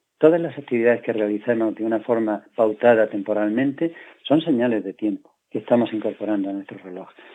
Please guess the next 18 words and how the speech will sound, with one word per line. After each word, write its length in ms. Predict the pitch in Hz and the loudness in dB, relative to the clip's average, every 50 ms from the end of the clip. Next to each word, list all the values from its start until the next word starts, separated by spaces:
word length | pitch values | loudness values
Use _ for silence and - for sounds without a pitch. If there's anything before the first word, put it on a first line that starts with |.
| - - - _ _ | -20 -20 -20 _ _
Pero 200 | - 123 113 107 | 2 4 4 4
también 540 | 110 113 107 104 107 123 160 185 185 143 127 | 4 0 -2 0 2 4 4 4 4 2 0
los 160 | 127 110 - | 0 0 2
horarios 360 | 110 104 113 117 117 117 104 | 4 4 6 6 6 4 2
de 120 | 104 104 - | 0 -2 -2
comida, 400 | 104 107 123 127 113 104 98 - | -2 -2 0 0 0 0 -2 -4
el 220 | 139 127 117 113 | -4 -4 -4 -4
momento 400 | 107 107 113 123 160 196 202 - | -2 0 4 4 4 4 4 2
en 80 | 180 160 | 0 0
el 80 | 131 - | 0 0
que 100 | - 113 | 0 0
vamos 260 | 117 120 120 113 - | 0 0 0 -2 -4
a 80 | 107 | -6
comer 360 | - - 95 101 117 123 120 110 | -6 -6 -4 -2 0 0 0 0
o 120 | 104 101 | 0 0
vamos 280 | 107 117 117 117 110 - | 0 -2 -2 -2 -6 -8
a 60 | 113 | -14
cenar, 380 | - - 95 104 120 135 139 | -16 -12 -6 -2 -2 -2 -2